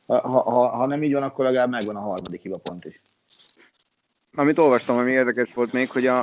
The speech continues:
Speaker 2: a bírók nagyon örülnek ennek, hogy, hogy nem lesznek nézők állítólag, mert hogy azt állítják, hogy őket azért a közönség, ö, könnyen befolyásolja, vagy bes-, befolyásolhatja, meg hogy nehéz dolog mondjuk úgy vezetni, hogy éppen mondjuk nyolcvanezer ember,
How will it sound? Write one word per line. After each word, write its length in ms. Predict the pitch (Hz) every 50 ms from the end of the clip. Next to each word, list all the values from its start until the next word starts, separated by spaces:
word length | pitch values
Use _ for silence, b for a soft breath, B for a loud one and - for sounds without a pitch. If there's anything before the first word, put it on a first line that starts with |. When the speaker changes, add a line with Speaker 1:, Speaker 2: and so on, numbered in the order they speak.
| -
Speaker 2:
a 120 | - 127 127 -
bírók 380 | - 220 226 185 127 117 - -
nagyon 300 | 127 117 113 113 110 110
örülnek 420 | 110 101 101 104 104 104 101 -
ennek, 300 | 117 107 104 104 98 -
hogy, 220 | - 107 107 104 - - - - _ _ _ _ _ _ _ -
hogy 140 | 113 107
nem 140 | 107 110 107
lesznek 320 | 107 104 - - 120 107 101
nézők 440 | 110 107 104 101 98 110 110 -
állítólag, 680 | 113 110 107 107 107 101 - - 104 101 101 110 131 143
mert 240 | 135 120 110 110 -
hogy 120 | - 120 127
azt 240 | 123 113 - -
állítják, 600 | 95 104 107 101 101 98 - - 104 101 110 127
hogy 180 | - - 117 107
őket 300 | 107 107 - 120 113 -
azért 320 | 117 104 120 117 107 -
a 40 | 113
közönség, 760 | 107 - 127 107 110 104 101 98 - - 107 104 110 104 104 _ _ _ - - _ _ _
ö, 540 | - - 95 98 101 101 101 101 104 107 - - - 107 110 - _ -
könnyen 340 | - 135 117 104 98 95
befolyásolja, 1120 | 98 101 101 - - 120 117 113 110 110 110 - - 120 113 113 113 110 107 107 110 113 123
vagy 160 | 131 139 120
bes-, 260 | 113 113 110 - - _
befolyásolhatja, 1000 | - 117 110 - 117 107 101 - - 104 98 98 107 110 107 _ - 127 131 147
meg 200 | 151 151 120 101
hogy 120 | - 107 104
nehéz 360 | 110 117 110 107 110 104 92
dolog 280 | - 117 107 107 101 95
mondjuk 240 | 110 107 104 -
úgy 160 | 113 110 104 -
vezetni, 400 | 110 107 98 107 101 - 110 107
hogy 100 | 104 -
éppen 260 | 110 110 - 104 104
mondjuk 220 | 104 104 104 107
nyolcvanezer 600 | 110 110 107 107 104 - 110 101 101 95 107 101
ember, 400 | 104 101 101 98 104 101 98 95